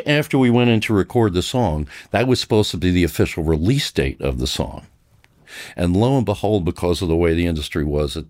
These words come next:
in those days, if you had enough radio ads and enough pre-orders on the single, you charted. A week later, the single comes out and it charts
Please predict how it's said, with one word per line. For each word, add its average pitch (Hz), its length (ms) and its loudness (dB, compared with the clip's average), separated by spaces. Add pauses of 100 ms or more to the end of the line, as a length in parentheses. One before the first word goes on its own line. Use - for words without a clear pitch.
(320)
in 80 220 -2
those 110 300 2
days, 73 420 -4 (380)
if 101 260 0
you 120 100 4
had 113 140 4
enough 110 340 0 (520)
radio 127 460 4
ads 98 440 2 (100)
and 95 180 2
enough 98 420 2
pre-orders 82 760 2 (120)
on 92 140 0
the 85 100 -2
single, 110 460 0 (240)
you 90 140 2
charted. 135 480 0 (840)
A 110 100 4
week 135 300 4
later, 110 340 4 (240)
the 104 100 0
single 135 320 2
comes 139 300 0
out 87 320 0
and 104 100 2
it 95 120 -4
charts 120 520 0